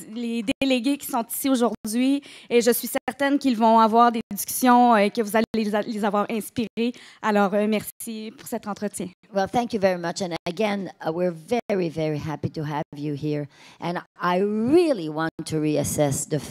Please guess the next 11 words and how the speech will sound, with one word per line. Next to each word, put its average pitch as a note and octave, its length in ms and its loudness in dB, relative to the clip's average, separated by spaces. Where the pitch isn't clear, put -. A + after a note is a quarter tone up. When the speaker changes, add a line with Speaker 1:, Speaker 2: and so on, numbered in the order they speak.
Speaker 2:
fact C#3 320 0
that B2+ 220 0
all F#3+ 240 6
of C3 140 -4
you A#2 220 -4
are E3 160 0
so - 280 -4
important D#3 680 -4
to B2+ 140 -8
our A#2+ 120 -6
life. A2+ 320 -10